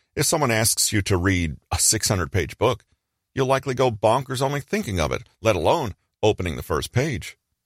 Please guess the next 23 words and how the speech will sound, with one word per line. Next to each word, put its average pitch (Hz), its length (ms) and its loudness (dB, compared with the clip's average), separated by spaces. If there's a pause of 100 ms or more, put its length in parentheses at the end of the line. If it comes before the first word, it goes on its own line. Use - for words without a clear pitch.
(540)
Imagine 160 320 0
your 143 120 4
brain 107 360 2
going 98 240 2
through 98 180 -2
the 87 100 -2
same 135 420 0
problem 80 640 0
when 98 260 0
you 104 120 0
make 98 200 0
a 73 60 -6
public 90 380 0
announcement 85 580 -2
to - 100 -12
become 90 680 0
sugar-free 87 560 -2
in 65 80 -6
two 95 240 -2
weeks, 95 460 -2 (380)
lose 117 380 -6
thirty 85 320 -10
pounds. 120 420 -14